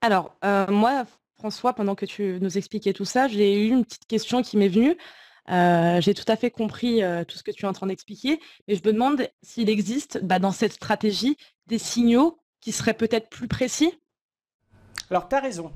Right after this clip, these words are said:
Speaker 2: Je vais répondre à ta question, mais juste avant, je vais répondre à une ou deux questions que j'ai laissées passer, euh, bêtement, mais ça va répondre aussi à la tienne au passage. On me demandait si il fallait utiliser des moyennes mobiles journalières ou des moyennes mobiles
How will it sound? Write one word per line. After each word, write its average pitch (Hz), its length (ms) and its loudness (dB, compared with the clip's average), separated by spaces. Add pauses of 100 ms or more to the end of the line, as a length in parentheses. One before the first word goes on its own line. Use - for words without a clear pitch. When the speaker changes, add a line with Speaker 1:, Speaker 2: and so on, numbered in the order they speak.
(100)
Speaker 2:
Je 165 100 -8
vais 254 80 0
répondre 311 340 -4
à 277 60 -4
ta 254 120 -6
question, 262 520 -8 (520)
mais 214 140 -4
juste 277 320 0
avant, 277 200 -2
je 262 80 -4
vais 254 60 -4
répondre 240 320 -2
à 220 60 0
une 269 160 0
ou 277 40 0
deux 240 120 -4
questions 247 320 -4
que 240 60 0
j'ai 233 80 2
laissées 226 260 -2
passer, 208 380 -6 (140)
euh, 175 140 -6
bêtement, 208 560 -8
mais 196 380 -8
ça 208 180 -4
va 190 760 -2 (520)
répondre 226 360 -4
aussi 233 260 -4
à 220 40 0
la 208 120 2
tienne 208 240 -6
au 196 80 -6
passage. 156 500 -4 (720)
On 208 60 -2
me 240 60 0
demandait 269 380 0
si 262 320 -6 (260)
il 214 100 -10
fallait 277 200 0
utiliser 247 400 -6
des 202 100 -4
moyennes 247 320 -4
mobiles 214 500 -8 (480)
journalières 208 800 -2 (180)
ou 185 80 -4
des 185 140 0
moyennes 196 280 0
mobiles 196 360 -2